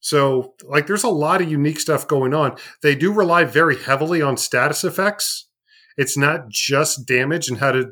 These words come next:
do damage the quickest. Yes, that can certainly come into play, but,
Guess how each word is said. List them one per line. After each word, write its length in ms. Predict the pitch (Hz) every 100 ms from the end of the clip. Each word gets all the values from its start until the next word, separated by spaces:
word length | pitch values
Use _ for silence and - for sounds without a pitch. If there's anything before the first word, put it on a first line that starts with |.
| -
do 120 | 139 127
damage 400 | 131 135 143 -
the 120 | 117
quickest. 500 | 131 131 196 190 - - - -
Yes, 300 | 151 208 -
that 180 | 170 160
can 100 | 143
certainly 300 | 160 139 127
come 240 | - 131
into 140 | 110 -
play, 460 | 165 175 127 113 - _ _ _ - 123
but, 400 | 147 139 131 127